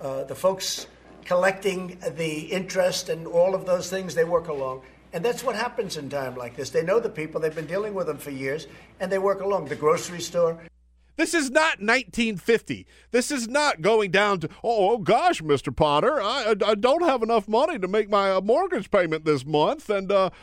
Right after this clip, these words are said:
Speaker 2: oh, gosh, if you could just float me until the government gets reopened, then I, I, I promise I'm good for it. I promise."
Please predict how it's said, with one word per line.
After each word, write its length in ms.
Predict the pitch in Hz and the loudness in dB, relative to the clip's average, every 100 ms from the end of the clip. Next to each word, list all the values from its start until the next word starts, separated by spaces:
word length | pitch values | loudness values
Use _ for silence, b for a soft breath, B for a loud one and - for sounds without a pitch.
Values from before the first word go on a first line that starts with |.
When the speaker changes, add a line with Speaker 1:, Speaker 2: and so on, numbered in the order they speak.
| B | B
Speaker 2:
oh, 140 | 240 190 | -2 2
gosh, 360 | 214 330 226 | 2 4 2
if 120 | 208 | 2
you 80 | 254 | 2
could 100 | 339 | 2
just 160 | 220 175 | 2 0
float 380 | - 247 403 277 | 2 2 2 2
me 160 | 214 | 2
until 400 | 202 - 247 220 | 4 4 4 2
the 100 | 185 | -2
government 460 | 196 277 392 294 185 | 2 2 2 -2 2
gets 200 | 196 - | 0 0
reopened, 600 | 208 202 202 240 381 339 | 0 4 4 4 0 0
then 100 | 277 | 0
I, 80 | 226 220 B | -2 -10 B
I, 340 | 262 277 359 | -2 2 0
I 60 | 370 | 2
promise 400 | 403 440 480 349 | 4 4 4 4
I'm 140 | 269 | 2
good 220 | 226 359 415 | 4 0 2
for 280 | 269 277 381 | 4 4 4
it. 80 | 403 | 4
I 80 | 381 | 4
promise." 680 | 415 427 508 247 139 - | 4 4 4 2 2 -2